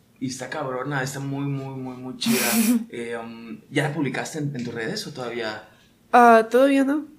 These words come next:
Speaker 2: todavía no.
Speaker 1: ¡Hala! Entonces,
Speaker 2: <laughs>
Speaker 1: qué chido. Oye, ¿y nos puedes platicar de, de, de,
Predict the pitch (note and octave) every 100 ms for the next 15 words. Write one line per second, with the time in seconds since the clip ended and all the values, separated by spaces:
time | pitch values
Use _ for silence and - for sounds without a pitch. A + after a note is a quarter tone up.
0 | - - A3+ A3+ A3+ A3 C4+ G#3 A3+ G#3+
1 | D#3+ C#3+ C3+ C3+ E3+ G3 - - C4 A#3
2 | C4+ C#4+ F4 F3 - G3+ F3 - F#3 F3+
3 | G3+ F3 E3+ D#3+ G3 G#3 E3 D#3 E3 D#3
4 | B2 B2+ - B2+